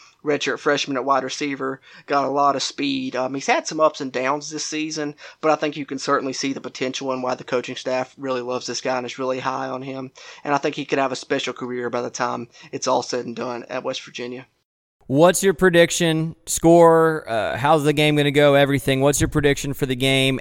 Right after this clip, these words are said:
Speaker 2: And I wanna know if you're gonna grace us with your presence in Waco on Halloween, dude.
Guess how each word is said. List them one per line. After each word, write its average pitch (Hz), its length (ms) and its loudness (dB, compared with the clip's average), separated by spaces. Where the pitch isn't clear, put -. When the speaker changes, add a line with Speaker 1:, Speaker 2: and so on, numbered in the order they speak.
Speaker 2:
And 120 300 2
I 135 80 6
wanna 156 160 6
know 147 200 8
if 135 100 2
you're 139 120 4
gonna 131 420 2
grace 147 520 4
us 151 300 6
with 131 200 0
your 135 120 4
presence 135 720 2
in 131 280 0
Waco 135 440 2
on 127 160 4
Halloween, 120 640 2
dude. 104 240 -4